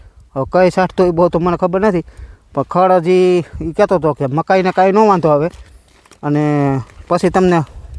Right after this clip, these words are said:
એક બે દિવસમાં આજ તો નથી મારે નવરાઈ, કારણ કે આ વવાઈ જાય ને એટલે પછી મારે જાવું છે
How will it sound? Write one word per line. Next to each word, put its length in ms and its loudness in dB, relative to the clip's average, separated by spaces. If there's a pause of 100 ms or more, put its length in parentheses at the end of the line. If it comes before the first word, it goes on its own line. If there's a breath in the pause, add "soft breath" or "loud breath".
(140)
એક 180 -2
બે 120 2
દિવસમાં 400 2
આજ 80 2 (100)
તો 100 2
નથી 200 -2
મારે 180 2
નવરાઈ, 360 0 (500 soft breath)
કારણ 160 -2
કે 80 0
આ 140 4
વવાઈ 300 4
જાય 160 2
ને 120 -2 (580)
એટલે 160 -4
પછી 220 -4
મારે 260 0
જાવું 280 2
છે 140 0